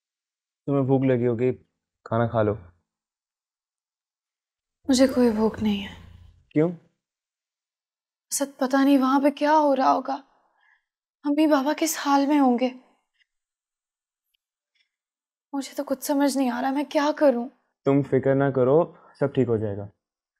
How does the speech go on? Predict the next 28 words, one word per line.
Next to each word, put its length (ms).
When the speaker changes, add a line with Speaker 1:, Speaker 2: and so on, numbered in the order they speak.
Speaker 2:
कैसे 300
ठीक 180
हो 80
जाएगा 300
सब 200
कुछ? 280
पता 200
नहीं 120
बारात 420
वापस 380
गई 180
भी 160
है 100
कि 140
नहीं। 160
Speaker 1:
नहीं, 460
अभी 140
तक 180
तो 80
नहीं 180
गए 100
वो 120
लोग। 360
Speaker 2:
तुम्हें 260
कैसे 260
पता? 260
Speaker 1:
मैंने, 240
अब 60